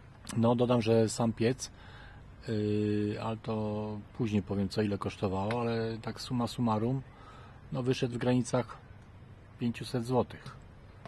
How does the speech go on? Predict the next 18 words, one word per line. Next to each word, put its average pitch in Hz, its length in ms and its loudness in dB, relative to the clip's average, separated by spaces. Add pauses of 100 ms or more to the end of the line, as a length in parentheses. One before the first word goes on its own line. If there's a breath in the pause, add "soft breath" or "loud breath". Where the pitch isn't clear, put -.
(2250)
Nie 131 80 4
jest 113 120 2
to 113 60 -2
tania 110 240 4
zabawka, 101 460 2
ale 113 160 6
gdyby 110 240 4
kupić 117 360 -2
oryginalnego 113 640 4
tandora, 110 540 4 (1000 loud breath)
yy, 98 380 0
możecie 104 300 0
sobie 113 220 0
kliknąć 107 420 0
w - 20 -8
wyszukiwarkę 104 640 2 (460)
piec - 260 0
tandor, 104 480 2